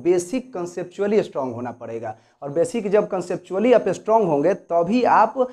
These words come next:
बड़े बड़े क्वेश्चन में देख पाएंगे कि वो ये तो छोटा वाला बात यहाँ पे लग जा रहा है और क्वेश्चन बड़े ईजी से बन जा रहा है।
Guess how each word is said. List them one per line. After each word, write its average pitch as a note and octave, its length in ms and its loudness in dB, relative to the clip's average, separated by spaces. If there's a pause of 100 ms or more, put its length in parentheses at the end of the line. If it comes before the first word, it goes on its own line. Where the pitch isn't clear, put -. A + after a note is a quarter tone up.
(220)
बड़े A3 220 6
बड़े G#3+ 180 6
क्वेश्चन G#3 340 -6
में D#3 240 -2
देख A#3+ 360 0
पाएंगे C#3 460 -2
कि - 320 -14
वो G#3+ 180 4
ये E3+ 220 4
तो F3+ 160 -4
छोटा F3 300 -4
वाला G3 200 4
बात G3+ 240 4
यहाँ G3 140 -2
पे G3+ 120 -10
लग G3+ 220 4
जा G3 120 6
रहा F3 120 4
है D3+ 60 4
और D3+ 60 -6
क्वेश्चन E3+ 280 -6
बड़े E3+ 200 2
ईजी F#3+ 240 0
से G#3 120 -4
बन G3+ 200 2
जा E3 140 6
रहा A#2+ 140 0
है। A2 120 -8